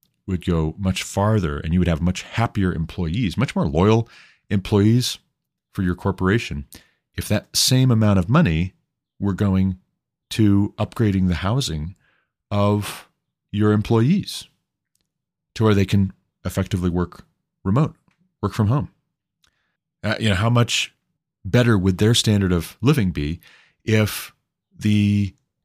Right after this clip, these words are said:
construction skill sets and the building materials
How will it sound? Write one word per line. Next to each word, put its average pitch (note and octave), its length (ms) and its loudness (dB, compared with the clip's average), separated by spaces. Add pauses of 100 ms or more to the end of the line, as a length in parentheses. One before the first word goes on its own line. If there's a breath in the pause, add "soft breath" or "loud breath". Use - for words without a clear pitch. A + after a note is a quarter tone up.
construction B2 680 0
skill A#2+ 300 0
sets - 600 -2 (400)
and F#2+ 160 0
the F#2+ 200 2
building A#2 380 0
materials F#2 680 -2